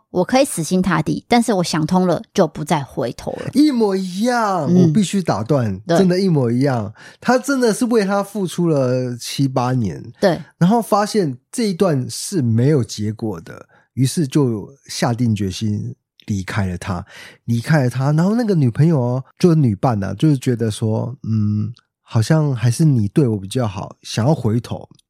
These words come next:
Speaker 2: 诶，他就不要了。
Speaker 1: 不要了。
Speaker 2: 这天蝎座不要就是不要。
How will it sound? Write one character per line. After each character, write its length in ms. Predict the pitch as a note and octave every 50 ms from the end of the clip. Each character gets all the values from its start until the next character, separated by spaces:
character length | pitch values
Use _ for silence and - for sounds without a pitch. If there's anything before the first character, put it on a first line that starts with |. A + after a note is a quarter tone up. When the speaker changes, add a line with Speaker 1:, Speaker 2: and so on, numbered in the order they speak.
| _ _ -
Speaker 2:
诶， 180 | - A2 A2+ A2+ -
他 140 | - - C3
就 100 | A#2 A#2
不 180 | - _ - F#2
要 260 | - - - - - C3
了。 100 | A#2 _
Speaker 1:
不 80 | - -
要 180 | E3 E3 D#3 D3+
了。 60 | D#3+
Speaker 2:
这 80 | F3+
天 240 | D#3+ - - D#3+ D#3
蝎 100 | C#3+ D3
座 160 | C3 D3 C3+
不 260 | - _ - G#2+ A#2 B2+
要 160 | E3 D3+ B2+
就 80 | A2+ A2+
是 140 | G2 A2+ G2
不 180 | - - G2+ F#2+
要。 220 | - G#3 - -